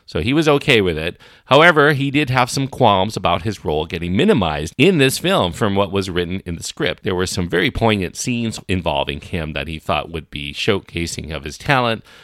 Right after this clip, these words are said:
Kirk's final words to him were also cut out. Now, Nimoy, at that point, he was satisfied with the script and he was ready to shoot. And Paramount did agree, except for one thing. They did not think that the end to the film with the crew stuck on the planet Vulcan was the best choice.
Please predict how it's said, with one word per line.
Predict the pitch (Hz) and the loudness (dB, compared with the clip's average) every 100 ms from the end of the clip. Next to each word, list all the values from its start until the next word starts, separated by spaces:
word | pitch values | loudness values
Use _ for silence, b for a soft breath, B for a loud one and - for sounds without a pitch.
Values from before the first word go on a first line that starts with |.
| B | B
Kirk's | - 165 - | -4 -4 -2
final | - 120 104 | 2 2 2
words | 92 120 - | 0 -2 -2
to | 120 | -2
him | 123 113 | 0 0
were | 90 | 0
also | 92 104 - 95 | -2 -2 0 -2
cut | - 95 | -2 -4
out. | 80 80 80 B B B - | 0 0 -2 B B B 0
Now, | 160 | 2
Nimoy, | 202 247 220 175 147 | 4 6 8 8 6
at | 143 | 4
that | 135 | 2
point, | 127 120 | 2 0
he | 113 | 0
was | 139 - | -2 0
satisfied | 107 110 - 95 95 95 | 0 0 0 0 0 -2
with | 101 | -6
the | 98 | -6
script | - 87 - | -4 -4 -4
and | 95 | -4
he | 113 | -2
was | 85 78 | -2 0
ready | 92 117 127 | 2 2 2
to | 98 | -4
shoot. | - 78 65 | -4 -6 -4
And | 92 | -4
Paramount | - 143 202 147 147 | 0 0 4 2 2
did | 123 160 | 0 -2
agree, | 160 123 101 | 0 0 0
except | 135 - - | -2 -4 0
for | |
one | 226 196 160 | 2 2 2
thing. | 110 90 95 | -2 -4 -6
They | 110 131 | 0 0
did | 139 147 | 0 -2
not | 143 147 165 _ | 0 0 0 _
think | 131 113 - | -2 -2 -2
that | 95 98 | -4 -4
the | - - | -8 -6
end | 95 117 | -4 -4
to | - | -4
the | 160 | -8
film | - 87 78 80 B B B B | -6 -6 -4 -8 B B B B
with | - 98 | -4 -2
the | - | -2
crew | - 117 117 | 0 2 2
stuck | - 101 - | 2 0 2
on | 107 | 0
the | 113 | 0
planet | - 104 98 120 | -2 -2 -2 -2
Vulcan | - 85 78 82 82 | 0 -2 -2 -6 -6
was | 76 78 80 | -6 -6 -6
the | - | -8
best | 78 78 - | -8 -8 -8
choice. | - - 82 73 - | -10 -8 -10 -10 -16